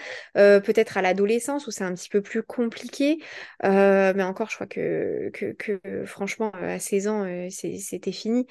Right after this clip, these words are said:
Euh, mais, euh, j'ai, j'ai eu la chance, en tout cas, d'être assez, euh, vite, euh, bien dans ma peau.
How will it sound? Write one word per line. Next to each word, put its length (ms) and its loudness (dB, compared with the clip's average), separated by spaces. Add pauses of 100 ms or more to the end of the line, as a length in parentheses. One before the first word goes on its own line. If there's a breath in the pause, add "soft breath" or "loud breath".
(420 loud breath)
Euh, 480 8
mais, 380 6
euh, 460 6
j'ai, 180 -4
j'ai 140 0
eu 100 0
la 160 4
chance, 340 -6
en 100 -4
tout 140 -14
cas, 200 4
d'être 380 2
assez, 520 2
euh, 120 2
vite, 380 -4
euh, 760 4
bien 280 2
dans 80 0
ma 140 0
peau. 340 0